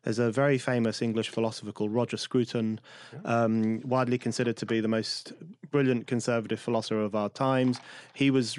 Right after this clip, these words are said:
Speaker 1: uh, recently brought on board by Theresa May's government to advise on housing and, and the countryside and building new buildings, 'cause he's very much into the beauty of aesthetics and so on. And people went offence, um, digging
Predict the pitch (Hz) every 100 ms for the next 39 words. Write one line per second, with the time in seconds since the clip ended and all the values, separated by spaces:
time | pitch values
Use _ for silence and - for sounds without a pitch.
0 | - 123 127 139 135 127 117 131 123 117
1 | 123 123 107 117 117 110 - 123 120 110
2 | 104 131 123 107 104 120 110 104 117 113
3 | 110 107 104 - 135 160 123 104 104 113
4 | 104 104 - 107 101 - - 143 147 123
5 | 107 104 101 95 - 131 120 113 117 107
6 | 131 120 107 104 101 117 104 117 107 107
7 | - 104 101 104 104 - - 95 117 113
8 | - 104 98 - 113 107 107 - 101 95
9 | 95 98 - - - - - - 139 143
10 | 135 180 170 156 147 143 139 - _ _
11 | 139 - 147 139 - - - 131 127 127
12 | 123 139 131 120